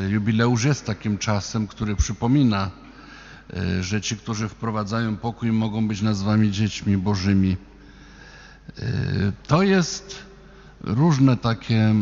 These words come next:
komu-, tutaj myśli przychodzą, ale to jest też taka,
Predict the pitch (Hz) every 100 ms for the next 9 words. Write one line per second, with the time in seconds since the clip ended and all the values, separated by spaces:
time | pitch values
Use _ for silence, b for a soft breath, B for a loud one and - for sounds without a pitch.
0 | 85 - 110 110 98 92 117 110 117 127
1 | - 113 - 107 104 110 143 135 123 110
2 | 123 123 117 - 113 - 110 - 117